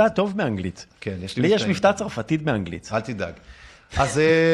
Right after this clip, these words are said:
Speaker 2: חברים יקרים, אני באמת, אה, זהו, סיכמנו, אמרנו את התחזיות, הן לא הכי, אה, אה, מהבחינה
Speaker 1: שלום
Speaker 2: הזאת,
Speaker 1: לאריות.
Speaker 2: אופטימיות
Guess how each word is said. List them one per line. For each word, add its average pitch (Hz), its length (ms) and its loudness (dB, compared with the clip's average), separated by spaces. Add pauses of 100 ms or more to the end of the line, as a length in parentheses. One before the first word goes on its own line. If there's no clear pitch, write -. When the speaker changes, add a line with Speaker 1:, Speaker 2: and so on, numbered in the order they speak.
(280)
Speaker 2:
חברים 190 360 2
יקרים, 214 320 2
אני 175 120 0
באמת, 170 320 2
אה, 185 260 2
זהו, 185 240 0
סיכמנו, 196 400 2
אמרנו 180 260 2
את 151 100 -10
התחזיות, 160 680 2
הן 156 80 -2
לא 156 160 2
הכי, 147 320 0
אה, 139 60 4
אה, 120 680 0
מהבחינה 117 380 -2
Speaker 1:
שלום 139 80 6 (200)
Speaker 2:
הזאת, 165 40 0
Speaker 1:
לאריות. 143 560 6
Speaker 2:
אופטימיות 123 140 -2